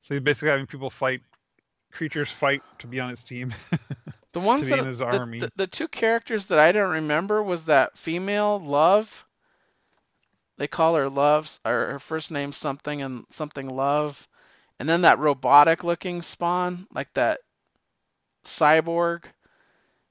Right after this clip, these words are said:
Speaker 2: um, that, that came out of the dead zones because Nyx, i-, in the Spawn comic, Nyx actually got, found out where the dead zones were, and she released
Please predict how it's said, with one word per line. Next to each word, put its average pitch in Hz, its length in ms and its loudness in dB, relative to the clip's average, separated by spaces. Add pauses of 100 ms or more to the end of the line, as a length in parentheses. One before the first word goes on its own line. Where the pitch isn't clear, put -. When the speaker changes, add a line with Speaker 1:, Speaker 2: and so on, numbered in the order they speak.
(160)
Speaker 2:
um, 123 440 2 (100)
that, 143 140 0 (200)
that - 180 -2
came 175 260 -2
out 170 160 4
of 165 100 0
the 143 80 0
dead 139 320 0
zones 170 520 -2
because 147 420 -4
Nyx, 170 640 -4 (600)
i-, 147 120 -4
in 180 160 2
the 170 80 0
Spawn 262 420 4
comic, 202 440 2 (160)
Nyx 180 460 -2 (100)
actually 180 480 2
got, 165 500 6 (800)
found 185 400 4
out 175 200 8
where 180 140 2
the 165 100 -2
dead 147 320 4
zones 156 400 -4
were, 139 360 0
and 139 240 -10
she 208 200 -8
released 185 840 -8